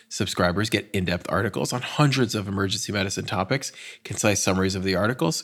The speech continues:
calculators and risk scores, and C M E credit. You'll also get enhanced access to the podcast, including any images and tables mentioned. P As and N Ps, make sure you use the code A P P four at checkout to save fifty percent.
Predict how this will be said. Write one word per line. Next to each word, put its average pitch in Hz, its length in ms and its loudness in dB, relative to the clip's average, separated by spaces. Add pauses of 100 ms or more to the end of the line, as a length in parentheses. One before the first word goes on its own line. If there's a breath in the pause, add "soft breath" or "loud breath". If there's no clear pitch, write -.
calculators 131 600 0
and 113 100 -2
risk 110 220 -2
scores, 113 380 0
and 107 180 -6
C 107 180 0
M 101 140 2
E 92 60 0
credit. 95 440 -2 (300 loud breath)
You'll 98 160 2
also 101 240 2
get 98 140 0
enhanced 92 420 -2
access 95 380 -4
to - 80 -6
the 117 80 -2
podcast, 123 580 0
including 98 420 -4
any 95 220 0
images 113 340 0
and 131 140 -2
tables 104 340 -2
mentioned. 80 440 -4 (420 loud breath)
P 104 260 8
As 101 140 4
and 107 100 2
N 95 140 4
Ps, 107 300 2
make 147 160 4
sure - 160 2
you 160 100 6
use 156 240 4
the 151 120 2
code 147 280 2 (100)
A 135 120 2
P 143 160 0
P 135 160 2
four 101 420 4
at 90 140 0
checkout 95 480 2 (240 loud breath)
to 113 100 -2
save 95 300 2
fifty 98 340 -2
percent. 95 460 -2